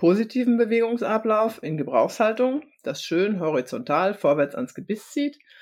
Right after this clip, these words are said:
das hat in der Sattellage eine sehr stabile und gut verpackte Wirbelsäule. Und die Dornfortsätze einer solchen Wirbelsäule, die sind im Widerristbereich immer im Bewegungslot gegen das Reitergewicht gerichtet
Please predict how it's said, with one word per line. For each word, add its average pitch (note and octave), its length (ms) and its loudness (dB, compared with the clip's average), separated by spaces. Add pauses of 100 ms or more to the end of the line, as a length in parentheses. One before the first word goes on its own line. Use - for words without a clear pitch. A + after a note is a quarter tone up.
(480)
das A#3 320 2
hat A#3 300 4
in G#3+ 140 2
der F#3+ 120 8
Sattellage F3 800 4
eine D3+ 300 0
sehr F3+ 280 4
stabile A#3 760 4
und - 260 -4
gut B3 220 0
verpackte E3+ 600 -2
Wirbelsäule. A#2 640 0 (680)
Und F3+ 260 0
die F3 140 0
Dornfortsätze A3 760 4
einer E3 240 0
solchen F#3 340 0
Wirbelsäule, E3+ 760 2 (500)
die B3 240 6
sind A3 300 4
im F3 160 2
Widerristbereich E3 1000 2 (200)
immer A#3 480 6
im F#3 160 4
Bewegungslot G3 1000 2
gegen F#3 260 2
das E3+ 200 2
Reitergewicht E3 680 2
gerichtet D#3 540 -2